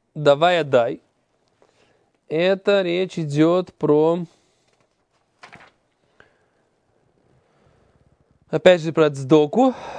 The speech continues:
Да, нужно давать её твоему брату столько, сколько ему не хватает. «Эн ли эло матана мируба».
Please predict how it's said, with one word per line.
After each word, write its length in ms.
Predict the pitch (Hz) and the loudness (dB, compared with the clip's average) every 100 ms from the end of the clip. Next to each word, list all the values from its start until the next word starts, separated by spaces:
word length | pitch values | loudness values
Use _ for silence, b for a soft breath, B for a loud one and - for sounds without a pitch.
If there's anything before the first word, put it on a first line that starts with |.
| B B B - | B B B -4
Да, 300 | 143 165 180 | -2 0 -2
нужно 340 | 165 185 185 | -4 -4 -2
давать 480 | 165 156 190 226 - | 2 2 4 0 -2
её 580 | 190 196 226 190 196 - _ _ _ _ _ _ _ _ _ _ _ _ _ _ _ _ _ _ | -4 0 2 2 0 -6 _ _ _ _ _ _ _ _ _ _ _ _ _ _ _ _ _ _
твоему 320 | - 160 175 170 | -2 0 0 0
брату 520 | 180 220 220 185 151 | 2 2 0 -2 -4
столько, 320 | - 202 196 | -2 0 0
сколько 280 | 170 180 165 | 0 -2 0
ему 100 | 165 | 0
не 100 | 160 | 0
хватает. 460 | 156 147 143 135 - _ _ _ _ _ _ _ _ _ | 2 2 2 -2 -6 _ _ _ _ _ _ _ _ _
«Эн 560 | 165 202 220 220 208 196 | 0 2 2 0 -2 -2
ли 220 | 196 190 | -2 -4
эло 460 | - 196 208 208 202 | -2 0 2 2 0
матана 600 | 185 165 - 156 175 185 | 0 -2 0 0 0 0
мируба». 520 | 180 156 147 147 139 | 2 2 2 2 2